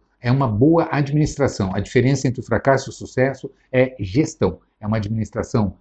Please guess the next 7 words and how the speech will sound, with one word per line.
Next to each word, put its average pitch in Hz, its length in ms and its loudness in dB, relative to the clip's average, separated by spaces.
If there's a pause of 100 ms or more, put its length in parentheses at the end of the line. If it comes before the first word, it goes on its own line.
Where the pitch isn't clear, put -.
(120)
adequada, 117 600 0
bem 104 220 0
feita, 127 560 2
em 170 160 6
todos 151 300 2
os 147 120 0
fundamentos. 120 560 0